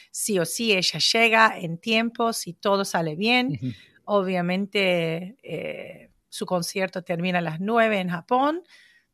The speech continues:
Speaker 1: diecisiete horas de diferencia, un vuelo de dos horas, y bueno, la chica llega, eh, no sé si regia, porque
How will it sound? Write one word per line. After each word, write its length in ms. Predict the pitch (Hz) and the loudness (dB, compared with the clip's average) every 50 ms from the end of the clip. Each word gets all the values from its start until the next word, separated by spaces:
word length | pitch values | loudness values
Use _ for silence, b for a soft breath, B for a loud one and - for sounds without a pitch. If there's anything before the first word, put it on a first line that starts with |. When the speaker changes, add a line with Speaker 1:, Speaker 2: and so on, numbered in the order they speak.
| _ | _
Speaker 1:
diecisiete 720 | - 170 170 170 170 - - 165 - - 196 196 196 196 202 | -8 -6 -4 -4 -4 -4 -6 -8 -8 -4 -2 -2 -2 0 0
horas 300 | 185 180 185 190 180 - | 0 0 0 0 -2 -4
de 80 | 190 | -8
diferencia, 800 | 175 170 - 185 180 208 240 262 269 - - 269 269 269 277 277 311 | -10 -8 -6 -4 -2 -2 -2 -2 -4 -4 -2 0 2 4 4 2 2
un 200 | 202 185 180 180 | -2 -2 -2 0
vuelo 300 | 180 180 185 180 180 175 | 0 2 2 2 2 2
de 120 | 175 170 | 0 2
dos 220 | 160 165 165 - - | 0 0 -2 -2 0
horas, 500 | 175 196 240 269 277 302 302 - - 330 | 2 2 4 4 2 0 0 -4 -6 -10
y 120 | 196 185 | -8 -6
bueno, 360 | 175 175 151 147 170 180 170 _ - | -4 -2 -4 -4 -6 -12 -16 _ -10
la 260 | 185 170 156 156 175 | -6 -4 -4 -4 -4
chica 480 | - - 214 202 - 214 202 202 - - | -6 -6 -6 -4 -2 0 0 0 -2 -6
llega, 680 | - - 185 180 180 170 180 175 170 180 170 - _ _ _ _ _ _ | -8 -6 -4 -2 0 2 2 2 2 0 -2 -10 _ _ _ _ _ _
eh, 380 | - 175 165 156 151 151 175 170 _ _ - | -10 -6 -6 -4 -4 -6 -8 -10 _ _ -6
no 140 | 180 180 170 | -4 -4 -2
sé 140 | - 226 | 0 -2
si 240 | 208 - 208 175 156 | -2 -2 0 0 2
regia, 640 | 156 196 240 262 254 - 208 190 180 175 185 202 - | 6 6 6 6 6 2 0 2 4 4 4 4 2
porque 300 | - 170 160 - - - | -4 -12 -12 -12 -6 -2